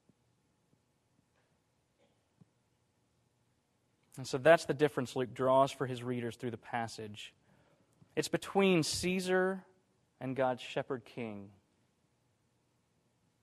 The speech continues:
Now, some of this would have been immediately apparent to,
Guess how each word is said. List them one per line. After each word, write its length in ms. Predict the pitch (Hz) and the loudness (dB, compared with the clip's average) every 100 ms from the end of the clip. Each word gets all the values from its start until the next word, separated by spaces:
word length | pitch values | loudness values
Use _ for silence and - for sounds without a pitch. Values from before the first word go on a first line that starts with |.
| _ _ _ _ _ _ _ _ _ _ - | _ _ _ _ _ _ _ _ _ _ -16
Now, 80 | |
some 200 | 127 190 | -2 0
of 80 | 170 | 2
this 140 | 143 160 | 0 0
would 100 | 139 | 0
have 60 | |
been 100 | 139 | 2
immediately 480 | 131 143 147 127 127 | 2 2 0 0 -2
apparent 380 | - 151 139 | -4 -2 -2
to, 80 | 123 | -2